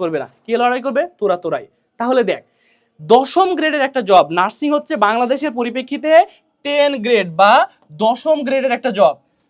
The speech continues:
যেটা ব্যাংক জব দশম গ্রেড। এই ব্যাংক জব পাওয়ার ক্ষেত্রে একটা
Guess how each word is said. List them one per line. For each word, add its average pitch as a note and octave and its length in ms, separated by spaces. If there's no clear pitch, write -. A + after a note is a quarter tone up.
যেটা A3+ 180
ব্যাংক B3+ 240
জব C4+ 180
দশম A3+ 340
গ্রেড। D#3 180
এই G#3+ 80
ব্যাংক C#4 260
জব D#4 120
পাওয়ার A#3+ 300
ক্ষেত্রে C4 280
একটা - 320